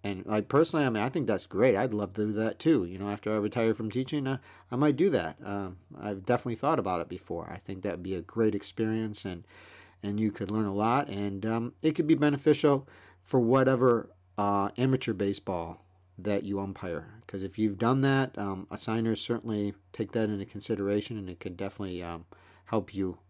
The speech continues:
down the road, even if you don't get it, like, a, you know, minor league job, which a lot of guys don't. Most people don't, right? But you gained all that knowledge and experience, so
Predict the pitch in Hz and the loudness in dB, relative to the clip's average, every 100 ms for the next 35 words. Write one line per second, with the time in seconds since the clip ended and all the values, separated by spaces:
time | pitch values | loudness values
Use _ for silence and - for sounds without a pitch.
0 | _ 104 101 95 92 95 85 92 101 95 | _ -6 -6 -4 -2 -2 -2 -4 -6 -6
1 | 90 85 - _ _ _ - 90 90 95 | -8 -10 -12 _ _ _ -10 -8 -6 -6
2 | 87 82 87 80 _ _ 85 82 92 92 | -6 -6 -8 -16 _ _ -14 -10 -8 -6
3 | 87 82 92 85 95 - 127 123 113 107 | -8 -6 -6 -4 -6 0 2 4 4 0
4 | 92 101 98 85 101 - 104 101 120 113 | -2 -4 -6 -6 -10 -6 -6 0 0 0
5 | - 98 113 - - - - - 160 120 | -2 0 0 -2 -12 -20 -20 4 4 6
6 | - 101 120 127 123 117 110 104 107 107 | 0 0 2 4 6 4 4 0 0 0
7 | 107 101 92 - - 113 98 90 - 87 | 0 -4 -8 -12 -4 -2 -2 -6 -6 -8